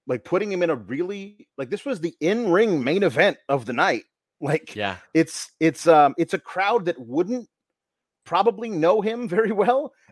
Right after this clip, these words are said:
Speaker 1: and they immediately connected with him, and he, he won him over with all the stuff he does in the ring. The Swerve story is gonna be great.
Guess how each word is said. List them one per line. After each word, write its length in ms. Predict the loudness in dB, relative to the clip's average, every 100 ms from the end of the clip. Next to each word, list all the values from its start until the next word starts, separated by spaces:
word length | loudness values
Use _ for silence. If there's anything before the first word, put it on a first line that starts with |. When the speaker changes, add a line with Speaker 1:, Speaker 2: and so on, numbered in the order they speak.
| 0
Speaker 1:
and 200 | 0 4
they 140 | 4
immediately 460 | 4 2 -2 -2 -2
connected 400 | 0 0 -2 -2
with 160 | -2 0
him, 240 | -2 -2 -6
and 240 | -4 -4
he, 260 | -6 -8 -8
he 120 | -8
won 180 | -4 -2
him 80 | 0
over 120 | -2
with 160 | -2 -2
all 160 | -2
the 80 | -2
stuff 160 | -4 -2
he 80 |
does 160 | 0 0
in 40 |
the 60 | -2
ring. 260 | 0 -2 -2 _ _
The 80 | -16
Swerve 520 | -14 0 2 4 0
story 320 | -6 -2 0 0
is 80 |
gonna 160 | 0 -2
be 80 | 0
great. 300 | 2 2